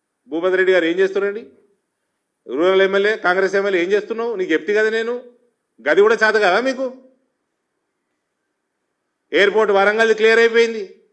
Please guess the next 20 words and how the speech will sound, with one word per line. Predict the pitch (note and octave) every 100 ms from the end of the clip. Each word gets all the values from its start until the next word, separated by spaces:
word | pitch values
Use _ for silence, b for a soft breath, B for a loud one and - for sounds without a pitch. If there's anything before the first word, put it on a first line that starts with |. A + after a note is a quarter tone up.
| _ _ _ _ _ D3
జకరాన్పల్లిలో | E3+ G#3+ A3 A3+
ఎయిర్‌పోర్ట్ | G#3+ G#3+ A3+ A3
కూడా | A3+
పెండింగ్ | A3+ A3 A#3 A#3
ఉన్నది. | A3+ G#3+ F3+ - _ _ _ _ _ _ _ _ B2+
దాని | F3 A3
గురించి | A3+ A3+
కూడా | G#3 A3+
ఇక్కడ | A3 - A3+
పెట్టి | A3 A3
మాట్లాడిన | G#3+ G#3 G#3+ A3+ G#3+
మీడియాలో | G#3+ A3 G#3+
నేను, | F#3 D3 A#2 - _ _ _ _ _ _
ఈ | F3
నుంచే | A3 G#3+ G#3+
మీడియా, | G#3+ G#3+ G#3 G3 F3+ D#3
ప్రెస్ | D3 F#3 F#3
మీట్ | G#3+
పెట్టి | G#3+ G3+
మాట్లాడినా. | F#3+ F#3+ A3 G#3 F3+